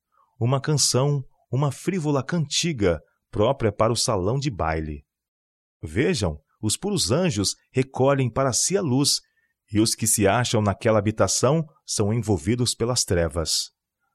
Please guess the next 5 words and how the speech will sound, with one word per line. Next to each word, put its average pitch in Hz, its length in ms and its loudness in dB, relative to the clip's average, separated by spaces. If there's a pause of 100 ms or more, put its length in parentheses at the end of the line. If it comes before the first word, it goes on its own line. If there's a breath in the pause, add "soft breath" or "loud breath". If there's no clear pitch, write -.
(120)
Os 85 200 -2
anjos 120 380 2 (180 soft breath)
afastam-se 110 760 2
da 123 100 -2
cena. 87 540 0